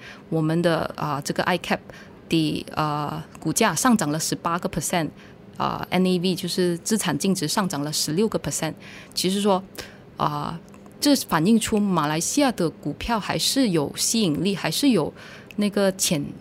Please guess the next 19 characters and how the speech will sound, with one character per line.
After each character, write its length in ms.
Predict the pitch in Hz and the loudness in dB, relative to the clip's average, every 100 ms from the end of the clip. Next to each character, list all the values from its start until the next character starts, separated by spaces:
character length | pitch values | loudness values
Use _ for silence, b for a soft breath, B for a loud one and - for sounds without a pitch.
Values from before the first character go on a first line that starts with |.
| - | -4
潜 220 | - 151 | 0 2
力 100 | 208 | 2
在 200 | 208 202 | 2 0
那 120 | 185 | 0
边， 220 | 170 165 | -2 -2
只 140 | 160 147 | -2 0
是 120 | - | 0
等 220 | 214 147 | 0 -2
着 140 | 147 196 | 2 2
我 120 | 156 | 2
们 160 | 143 156 | 0 -2
去 200 | - 196 - - - | -2 -2 -4 -8 -8
发 260 | - 180 | -2 -2
掘 140 | 170 - | -2 -2
到 160 | 165 | -2
好 260 | 160 - - | -2 -2 -2
的 100 | - | -4
股 120 | 143 - | -8 -10
票。 180 | - | -12